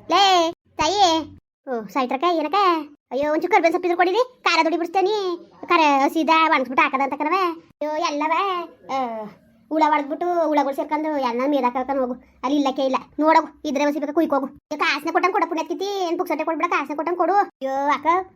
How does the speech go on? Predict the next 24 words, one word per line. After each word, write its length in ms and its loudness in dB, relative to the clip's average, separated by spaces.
ಏನ್ 200 2
ನಿಂತ 160 -2
ಕಾಸು 300 2
ಇಸ್ಕೊಂಡು 260 -2
ನಾನ್ 100 0
ಕೊಡ್ಬೇಕಾಗಿತ್ತ? 460 0
ನಾನ್ 120 0
ಯಾರಿಗೂ 300 -2
ಕಾಸು 240 -2
ಮಾರಕ್ಕಿಲ್ಲ 340 -2
ಕಣವ. 160 -2
ಅಯ್ಯೋ, 140 -2
ಅದ್ರಿಂದೆಲ್ಲ 480 -2
ಏನ್ 340 -2
ಕೋಟಿಗಟ್ಲೆ 360 -2
ಸಂಪಾದನೆ 280 -2
ಆಯ್ತಿತ್ತಕ್ಕ. 300 -6
ನೀನ್ 160 0
ಒಳ್ಳೆ 140 0
ಚೆನ್ನಾಗ್ 220 0
ಮಾತಾಡ್ತೀಯ 360 -2
ಬಿಡು. 160 -2
ಆ, 440 0
ಸರಿ. 240 0